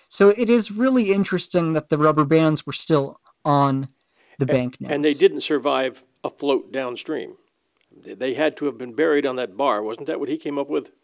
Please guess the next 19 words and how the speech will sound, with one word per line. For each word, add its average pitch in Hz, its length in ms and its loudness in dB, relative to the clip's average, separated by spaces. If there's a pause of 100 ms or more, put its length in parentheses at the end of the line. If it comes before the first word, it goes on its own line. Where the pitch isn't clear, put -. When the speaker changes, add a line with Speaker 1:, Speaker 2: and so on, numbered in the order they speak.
(160)
Speaker 1:
Yes. - 520 0 (880)
Yeah, 165 220 4
he, 240 420 6
he's, - 460 2
he's 247 240 4
still 247 220 4
not 202 200 -2
sure 208 220 -2
how 190 140 2
the 180 100 -4
money 185 240 -2
got 165 300 0
there. 143 260 -4 (380)
Uh, 165 300 2
he 196 340 -6
just 185 260 -2
said, 185 380 2
you 175 160 -4
know, 180 280 4